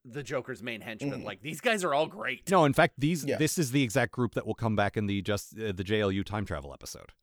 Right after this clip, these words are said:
Speaker 1: Oh,
Speaker 2: Yeah,
Speaker 1: that's
Speaker 2: I
Speaker 3: Because I
Speaker 1: cool. That must
Speaker 3: I think they realized, yeah, this is, this is the group.
Speaker 1: Yeah, that must be why I thought that they were, like, reoccurring. 'Cause when I saw this the first time, I just assumed that they were, like, guys who showed up regularly.
Speaker 3: I think they,
Speaker 2: Yeah.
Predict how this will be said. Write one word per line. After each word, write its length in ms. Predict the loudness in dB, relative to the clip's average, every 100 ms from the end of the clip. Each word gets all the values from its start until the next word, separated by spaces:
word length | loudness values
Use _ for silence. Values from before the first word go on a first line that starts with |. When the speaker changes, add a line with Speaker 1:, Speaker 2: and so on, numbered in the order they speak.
| _ _ _
Speaker 1:
Oh, 640 | -10 -10 -10 -8 -4 -2
Speaker 2:
Yeah, 60 | 0
Speaker 1:
that's 100 | 2
Speaker 2:
I 40 | 2
Speaker 3:
Because 260 | 4 6
I 80 | 6
Speaker 1:
cool. 120 | 2
That 180 | -2 0
must 160 | -2 -2
Speaker 3:
I 80 | 0
think 220 | 0 4
they 120 | 4
realized, 460 | 4 4 4 2 -2 -2
yeah, 160 | -2
this 240 | 0 -2 -2
is, 160 | -4 -2
this 180 | 0 0
is 140 | -2 -8
the 100 | -8
group. 300 | -6 -8 -14 -18 _ _ _ _ _ _
Speaker 1:
Yeah, 180 | -8 -8 -8 _ 0
that 120 | 2
must 160 | 0
be 80 | -2
why 260 | 0 2 2
I 60 |
thought 340 | 0 2 2 0
that 120 | -6
they 100 | -6
were, 140 | -4 -4
like, 440 | -2 -4 -8 -20 _ _ _ _ _
reoccurring. 720 | -10 -6 -6 -4 -4 -4 -6 -14 _
'Cause 160 | -12 -6
when 100 | -2
I 80 | -2
saw 220 | 0 -2
this 120 | -4
the 80 | -10
first 220 | -6 -6 -4
time, 120 | -4
I 100 | -4
just 220 | -6 -12
assumed 460 | -12 -8 -8 -8 -10
that 120 | -10
they 100 | -8
were, 100 | -6
like, 160 | -8 -6
guys 280 | -4 -4 -8
who 60 |
showed 260 | -10 -8 -8
up 120 | -6
regularly. 440 | -6 -6 -10 -10 -2
Speaker 3:
I 60 |
think 280 | 4 6 6
they, 100 | 4
Speaker 2:
Yeah. 60 | 4